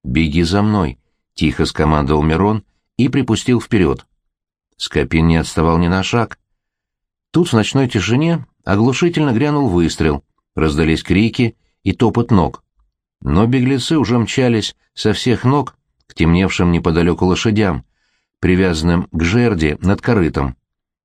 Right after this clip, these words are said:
Тощий высокий халатник выскочил на Мирона с кинжалом в руке, заверещал.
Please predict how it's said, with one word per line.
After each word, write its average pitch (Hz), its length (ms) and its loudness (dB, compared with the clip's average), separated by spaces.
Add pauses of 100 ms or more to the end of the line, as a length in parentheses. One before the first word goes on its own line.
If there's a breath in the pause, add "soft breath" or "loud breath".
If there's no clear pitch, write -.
Тощий 87 320 0
высокий 80 400 0
халатник 98 640 -2 (340)
выскочил 95 640 0
на 92 140 2
Мирона 101 320 0
с - 80 -10
кинжалом 98 440 0
в 85 60 0
руке, 127 400 -2 (220)
заверещал. 87 720 -2